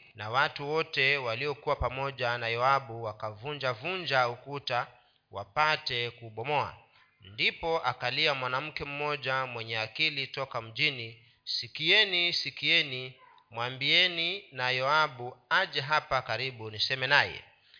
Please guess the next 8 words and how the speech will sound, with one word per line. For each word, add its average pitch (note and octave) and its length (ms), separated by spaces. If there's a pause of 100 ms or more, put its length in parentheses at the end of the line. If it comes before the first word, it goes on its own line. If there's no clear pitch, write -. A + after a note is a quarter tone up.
(100)
Basi C3+ 520
akamkaribia, B2 960 (340)
na A2+ 80
yule E3 200
mwanamke D#3 580
akasema, B2 600 (300)
"Ndiwe A#2 360
Yoabu?" C3 600